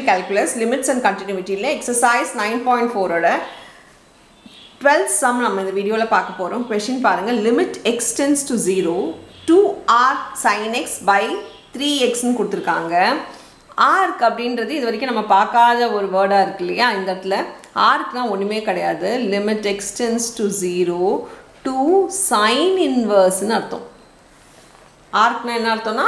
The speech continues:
sin inverse by three x. இங்க two by three-ன்றது ஒரு கான்ஸ்டன்ட் டேர்ம், அதை நம்ம வெளியே எடுத்துடலாம். Limit x tends to zero, என்ன இருக்குன்னா, sin inverse of x by x-னு இருக்கு.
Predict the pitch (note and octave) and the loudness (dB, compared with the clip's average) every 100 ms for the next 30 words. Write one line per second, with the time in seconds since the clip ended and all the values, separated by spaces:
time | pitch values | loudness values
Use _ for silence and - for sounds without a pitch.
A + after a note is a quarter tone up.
0 | B4 - G#3+ A3+ A#3+ A#3+ A3+ A3 A3 A#3 | 2 2 2 0 -2 -2 2 4 4 4
1 | - F3+ F#3 G3 D4 - - - - G#3+ | 0 2 2 2 -2 -6 -12 -18 -10 -6
2 | G#3 F#3+ F#3 - - - - - - - | -4 -4 -6 -10 -14 -18 -20 -20 -16 -2
3 | G3+ G3 C#4 C#4+ C#4+ C#4+ C4 B3+ A#3 B3+ | 0 0 0 2 2 0 -2 0 0 0
4 | C4 G#3 B3+ A#3+ B3+ A#3+ A3+ G#3+ A#3 F#3+ | 2 2 2 0 0 2 2 2 2 2
5 | F#3 F3+ G3+ A#3 A#3 G3 F3+ F3+ A3 C#4+ | 0 0 0 0 0 -2 -2 0 -2 -4
6 | - - - - - - - - - - | -10 -20 -20 -20 -20 -20 -20 -20 -20 -20
7 | - - G#3 G#3+ A3 A3 G#3+ - A3+ A3+ | -20 -12 -4 -2 0 -2 -4 -4 -2 -2
8 | - A3+ F#3+ F#3+ G3 G3+ A#3 G4 - - | -2 -4 -2 0 2 2 2 0 -4 -16
9 | - - - - - - G3 A3+ G#3+ F#3+ | -20 -20 -20 -20 -16 -6 0 0 0 -2
10 | A#3 F4 - G3+ G#3+ A#3 B3 A3 G#3+ A3 | -2 0 2 0 0 -2 0 0 0 2
11 | A3+ A#3 A3+ G#3 - G3 - - F#3+ F#3 | 2 2 4 2 0 -4 -6 -2 2 2
12 | A3 F4 G3+ F3 - F#3+ F#3 F3+ - | 2 -2 -4 -6 -6 -6 -6 -8 -14